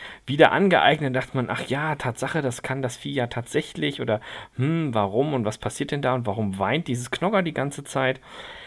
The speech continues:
Also es ist schon sehr unterhaltsam. Worum geht's in dem Film? Der Hauptdarsteller, ein, äh, Jugendlicher mit Namen Tim Goodman,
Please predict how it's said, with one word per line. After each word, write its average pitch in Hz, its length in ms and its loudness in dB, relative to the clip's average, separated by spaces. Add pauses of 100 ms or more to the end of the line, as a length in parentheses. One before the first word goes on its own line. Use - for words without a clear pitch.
Also 143 220 2
es 190 80 -2
ist - 80 0
schon 135 140 2
sehr 113 120 4
unterhaltsam. 85 600 -4
Worum 226 180 8
geht's 190 220 2
in 151 80 2
dem 131 120 0
Film? 92 380 0 (560)
Der 135 160 8
Hauptdarsteller, 185 840 2
ein, 107 420 2 (180)
äh, 98 80 -4
Jugendlicher 156 1040 -2
mit - 300 -4
Namen 104 500 0
Tim 170 480 -2
Goodman, 151 540 0